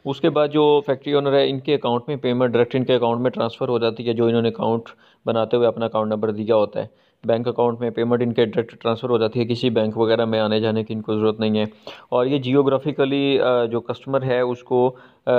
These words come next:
डिटेक्ट कर सकते हैं, क्योंकि जो पाकिस्तानी होलसेलर डॉट कॉम है, इसके ऊपर जियोग्राफिकली, अ, जो है वो कस्टमर यूज़र बेस है। मीन के जो फैक्ट्री लाहौर में है, अगर कोई कस्टमर, अ, जो दुकानदार है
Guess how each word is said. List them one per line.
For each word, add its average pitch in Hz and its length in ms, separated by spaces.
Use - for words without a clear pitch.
डिटेक्ट - 340
कर 120 120
सकते 127 280
हैं, 123 120
क्योंकि 131 560
जो 117 380
पाकिस्तानी 120 420
होलसेलर 123 320
डॉट 113 200
कॉम 131 180
है, 131 60
इसके 123 340
ऊपर 120 280
जियोग्राफिकली, 120 800
अ, 120 160
जो 117 180
है 127 100
वो 123 100
कस्टमर 123 340
यूज़र 117 320
बेस 110 320
है। 110 200
मीन 127 140
के 135 120
जो 127 140
फैक्ट्री 135 300
लाहौर 123 360
में 131 160
है, 135 300
अगर 120 220
कोई 131 180
कस्टमर, 135 460
अ, 120 380
जो 113 440
दुकानदार 110 680
है 113 240